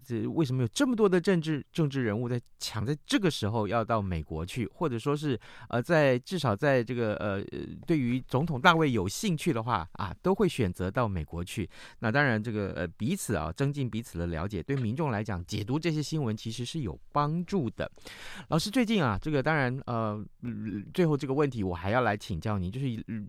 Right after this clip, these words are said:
有两党啊，在于这个二零二四的备战上面，其实都有很多的动作。当然，民进党里面的赖清德他已经是确定要代表民进党出征了，可是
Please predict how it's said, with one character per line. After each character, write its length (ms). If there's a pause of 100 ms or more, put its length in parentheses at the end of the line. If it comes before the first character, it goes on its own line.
有 120
两 380
党 220
啊， 180
在 220
于 340
这 120
个 180
二 140
零 240
二 180
四 160
的 100
备 320
战 240
上 220
面， 180
其 160
实 120
都 220
有 120
很 180
多 160
的 120
动 260
作。 240 (300)
当 100
然， 140
民 180
进 100
党 200
里 40
面 160
的 260
赖 140
清 220
德 220
他 240
已 100
经 260
是 280
确 260
定 200
要 180
代 180
表 160
民 180
进 140
党 160
出 180
征 200
了， 120 (280)
可 100
是 180